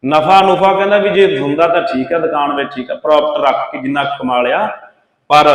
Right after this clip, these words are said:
ਕਲਮ ਵੱਧ ਲਿਖੀ ਨਹੀਂ ਜਾਣੀ, ਹਿਸਾਬ ਕਿਤਾਬ ਹੋਣਾ ਗਾ।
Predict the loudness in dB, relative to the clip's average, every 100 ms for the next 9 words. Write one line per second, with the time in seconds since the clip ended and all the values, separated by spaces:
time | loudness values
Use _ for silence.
0 | 2 -2 -8 -14 -20 _ _ _ 0 2
1 | 2 0 0 0 -4 -4 -4 -4 -4 -4
2 | -4 -2 0 0 -2 -2 -2 -4 -8 -12
3 | -18 -16 -18